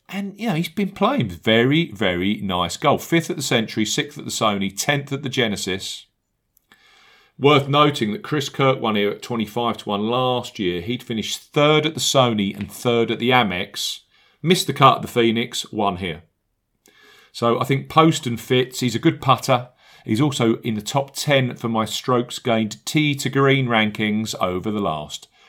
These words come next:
eight weeks. So he's just playing some very, very nice golf, J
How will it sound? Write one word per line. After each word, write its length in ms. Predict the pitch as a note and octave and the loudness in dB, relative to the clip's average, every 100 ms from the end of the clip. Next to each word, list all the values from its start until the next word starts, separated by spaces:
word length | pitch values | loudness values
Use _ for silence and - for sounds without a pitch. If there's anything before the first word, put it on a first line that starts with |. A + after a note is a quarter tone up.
| _ B2 | _ 0
eight 320 | G#2+ G#2 - | 0 -2 -6
weeks. 440 | B2+ D3 B2 A2 - | -2 0 0 -2 -4
So 80 | |
he's 100 | F#2+ | -4
just 180 | G#2 - | -4 -4
playing 220 | A#2 F#2+ | 0 0
some 180 | F2+ F2 | -2 -8
very, 340 | D#2+ G#2+ A#2 - | -4 -2 -2 -4
very 260 | F#2+ F2+ | -6 -6
nice 420 | F2 E2+ E2 - - _ _ | -6 -8 -8 -12 -16 _ _
golf, 440 | G2+ F#2+ G2 - - | 0 2 0 -6 -16
J 320 | - A2+ A2 | -2 2 2